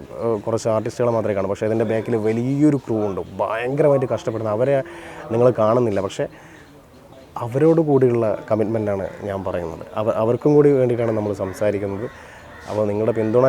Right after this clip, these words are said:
എന്ന് പറയുന്നത് ഇതിന് എല്ലാവർക്കും വലിയ ഒരു, വലിയൊരു കുടുംബത്തിനാണ് ഈ പിന്തുണ വരുന്നത്. അപ്പം അവരുടെ കാര്യം കൂടി ഞാൻ അവർക്ക് ഓർമ്മിപ്പിക്കുകയാണ്. വലിയൊരു ക്രൂ, നമ്മുടെ ക്യാമറ ഡിപ്പാർട്ട്മെൻറ്റും മറ്റ് ടെക്നിക്കൽ സൈഡും മറ്റ് ഡിപ്പാർട്ട്മെൻറ്റുകളും മേക്കപ്പും കോസ്റ്റ്യൂമും എല്ലാവരും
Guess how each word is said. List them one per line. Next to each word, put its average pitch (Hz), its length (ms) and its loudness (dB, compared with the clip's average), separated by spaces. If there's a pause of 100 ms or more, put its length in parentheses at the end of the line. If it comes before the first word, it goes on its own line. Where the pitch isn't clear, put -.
എന്ന് 135 160 4
പറയുന്നത് 127 300 2 (180)
ഇതിന് 110 180 -4 (120)
എല്ലാവർക്കും 131 580 2
വലിയ 131 200 4 (160)
ഒരു, 139 220 2
വലിയൊരു 147 360 6
കുടുംബത്തിനാണ് 135 460 4
ഈ 113 140 0
പിന്തുണ 107 320 2
വരുന്നത്. 90 280 -2 (920)
അപ്പം 135 220 0 (440)
അവരുടെ 147 260 8
കാര്യം 143 200 10
കൂടി 131 140 8
ഞാൻ 117 140 6
അവർക്ക് 107 220 2
ഓർമ്മിപ്പിക്കുകയാണ്. 104 480 0
വലിയൊരു 151 400 6
ക്രൂ, 98 120 -4 (200)
നമ്മുടെ 107 180 -4 (100)
ക്യാമറ 107 340 0
ഡിപ്പാർട്ട്മെൻറ്റും 104 480 -6
മറ്റ് 95 260 -6
ടെക്നിക്കൽ 107 460 -6
സൈഡും 101 320 -4
മറ്റ് 101 260 -10
ഡിപ്പാർട്ട്മെൻറ്റുകളും 101 640 -4
മേക്കപ്പും 95 520 -6 (160)
കോസ്റ്റ്യൂമും 101 320 -4 (120)
എല്ലാവരും 123 340 6